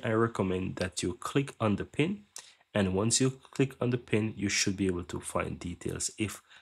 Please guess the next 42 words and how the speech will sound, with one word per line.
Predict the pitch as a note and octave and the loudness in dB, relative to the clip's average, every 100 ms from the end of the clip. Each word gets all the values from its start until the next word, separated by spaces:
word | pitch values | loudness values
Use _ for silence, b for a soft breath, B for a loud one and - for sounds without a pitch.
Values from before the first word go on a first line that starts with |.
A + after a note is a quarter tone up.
| b _ | b _
that, | - F#2 - - | -2 0 -2 -8
if | F#2+ - | -10 0
that | A2 A2+ - | 2 2 0
pin | F#2 F2 | 0 0
contains | - F2+ E2+ F2 E2 | -4 -4 -2 -2 -2
a | - - | -6 -10
link. | - - | -4 0
So | G#2 G2+ - - | 0 -2 -10 -4
for, | E3 | -4
take, | D#3+ D#3+ C#3+ | 0 -2 0
for | - | -2
example, | C#3+ - F2+ F#2 F2 - | 0 2 0 0 -6 -8
this | F2+ - | -2 0
pin | - - - | -2 -8 -6
here. | - - - B B B B | -8 -10 -14 B B B B
If | - - | -4 0
I | F#2+ | 0
click | - E3+ E3+ | 0 0 2
on | D#3+ | 2
this | A#2+ - | 2 0
pin, | - G2 G2+ G2+ | 2 0 0 -4
it's | - - | -6 -2
gonna | G2 F#2 | -2 -2
take | - F2 | -2 -2
me | F2 | -2
over | - F2+ - | -4 -6 -8
to | - | -12
the | - | -14
pin | - - B2 | -4 2 2
itself. | A#2+ - A2 A#2 - B B B - | 2 2 2 0 -4 B B B 2
And | A#2 | 2
from | A2 G#2 | 4 0
here, | G2+ G2+ G2+ G2 - - | 2 2 2 0 -2 0
I | G2 | 2
can | G2 F#2+ | 2 0
scroll | - - F#2+ | 0 2 2
down | F2+ F2 | 2 0
and | F#2 | -2
see | - G2 | -2 -2
if | F2+ - | -4 -4
there's | - F2+ - - | -4 -2 -4 -4
any | G#2+ A2 G#2 | 0 2 2